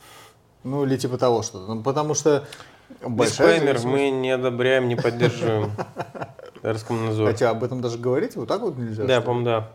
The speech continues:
Speaker 1: Да иди
Speaker 2: Роскомнадзор.
Speaker 1: ты. Наша зависимость от, э, технологий, она нормальная,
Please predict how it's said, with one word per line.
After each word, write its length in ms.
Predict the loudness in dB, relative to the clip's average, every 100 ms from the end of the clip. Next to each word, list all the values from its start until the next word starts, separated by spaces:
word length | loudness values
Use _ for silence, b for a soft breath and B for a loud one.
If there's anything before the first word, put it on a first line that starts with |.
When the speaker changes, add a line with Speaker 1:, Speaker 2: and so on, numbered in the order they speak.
| -8
Speaker 1:
Да 60 | 0
иди 40 | 4 6
Speaker 2:
Роскомнадзор. 400 | 4 2 0 0 -8
Speaker 1:
ты. 60 | -2
Наша 320 | 2 2 0
зависимость 560 | 0 0 0 -4 -4 -2
от, 260 | -2 -2 0
э, 400 | 2 4 2 0 -6
технологий, 500 | -6 -2 0 2 2
она 200 | 2 0
нормальная, 680 | 0 0 0 0 -4 -6